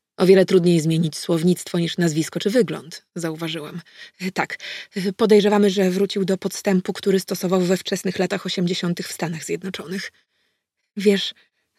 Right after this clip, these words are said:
na czym polega terapia konwersyjna?", zapytał, patrząc mi w oczy. "Wiem dość, by zrozumieć, jak doskonale pasuje do niej sadysta.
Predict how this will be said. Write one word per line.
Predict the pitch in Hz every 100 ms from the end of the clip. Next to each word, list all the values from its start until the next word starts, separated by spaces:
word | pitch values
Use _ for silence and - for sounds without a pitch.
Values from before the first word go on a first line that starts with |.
| _
na | 208 190
czym | 208 196
polega | 202 196 196 190
terapia | - 196 190 185
konwersyjna?", | 180 180 190 175 190 175 185 226 - _ _ _ _ _ _ -
zapytał, | 156 165 160 151
patrząc | 156 151 175 160
mi | 175
w | 156
oczy. | 170 160 - 170 _ _ _ _ _ _ _ _ -
"Wiem | 180 190 185
dość, | 185 185 - 180
by |
zrozumieć, | 170 175 165 180 175
jak | 185 160
doskonale | 165 - 170 170 165
pasuje | 170 - 170 165
do | 165
niej | 175
sadysta. | 180 220 226 175 - 160